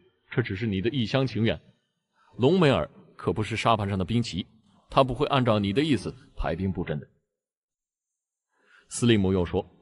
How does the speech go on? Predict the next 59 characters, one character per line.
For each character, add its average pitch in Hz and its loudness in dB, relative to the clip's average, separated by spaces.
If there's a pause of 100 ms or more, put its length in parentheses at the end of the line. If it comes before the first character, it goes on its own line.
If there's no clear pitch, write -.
(300)
：“隆 113 4
美 120 6
尔 110 4
当 120 2
然 113 2
不 101 -4
是 107 -8
兵 107 -4
棋， - -8 (480)
但 123 4
是 120 0 (480)
他 139 0
一 131 2
样 160 2
不 131 2
能 117 2
够 104 2
违 101 4
背 120 2
战 92 -2
争 107 -2
的 104 -6
法 62 -12
则。” 82 -2 (1800)
李 92 -2
奇 110 -2
微 120 4
便 110 -2
问 87 -4
道 76 -8 (360)
：“什 - -4
么 160 2
是 127 -6
战 90 -4
争 82 -10
的 82 -8
法 67 -10
则？” - -16 (720)
司 - 4
令 117 8
姆 101 4
说 117 2 (380)
：“战 151 6
争 170 4
的 147 4
法 90 2
则 107 2
就 110 2
是 92 -4 (320)
集 - -2
中 127 4
优 165 6
势 - 0
兵 139 0
力 90 -2
以 90 -2
及 131 -2
火 67 -6
力， 101 -2